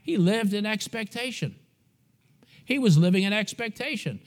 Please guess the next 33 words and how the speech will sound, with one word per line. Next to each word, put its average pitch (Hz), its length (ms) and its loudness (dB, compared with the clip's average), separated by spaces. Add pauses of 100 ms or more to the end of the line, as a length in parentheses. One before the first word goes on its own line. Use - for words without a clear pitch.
(160)
Those 247 220 0
people 247 320 0
lived 254 220 2
in, 240 200 -4 (140)
what 254 140 0
does 247 160 2
it 208 80 -2
say 254 180 0
at 214 80 -2
the 233 100 -4
end 240 80 0
of 208 80 0
Hebrews, 240 260 2
right? 208 300 4 (220)
"Though 196 180 8
having 214 300 4
not 214 200 4
received 247 440 2
the 185 60 2
promise," 175 340 4
because 160 260 2
what? 165 300 2
God, 156 320 0
you 151 100 -2
know, 165 160 -2
said, 156 220 -2
"Hey, 170 140 0 (360)
we're, 143 140 0
it's 143 320 2
gonna 156 180 4
wait 170 220 4
for 175 120 -2
us." 226 320 -2